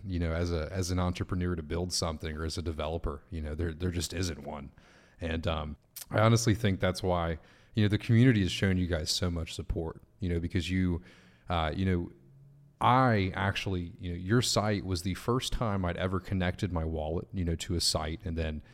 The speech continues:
you know, did a trade of some sort, you know, on, on Cardano, which is new. So you guys really filled that gap there. And, you know, the community is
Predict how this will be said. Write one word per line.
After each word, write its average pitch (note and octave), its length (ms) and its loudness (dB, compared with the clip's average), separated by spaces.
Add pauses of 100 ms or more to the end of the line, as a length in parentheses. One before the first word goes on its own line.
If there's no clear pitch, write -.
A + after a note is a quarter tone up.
(200)
you F2 100 2
know, D#2+ 80 4
did E2 340 4
a D2+ 60 -2
trade D2+ 480 -4 (340)
of D#2 140 -6
some D#2 160 -6
sort, D2 320 -8 (160)
you F2+ 100 0
know, D#2+ 240 0
on, D#2 200 -2
on E2+ 200 2
Cardano, D#2+ 500 2
which D#2+ 200 -2
is E2+ 100 2
new. G#2 240 6
So E2 300 0 (340)
you G#2 100 2
guys A2+ 200 10
really G#2+ 180 8
filled G2 280 4
that D#2+ 180 4
gap F2 300 4
there. E2 200 4
And, D#2+ 180 -2
you E2+ 100 0
know, E2 60 2
the E2+ 100 0
community F2+ 420 2
is D#2+ 180 -2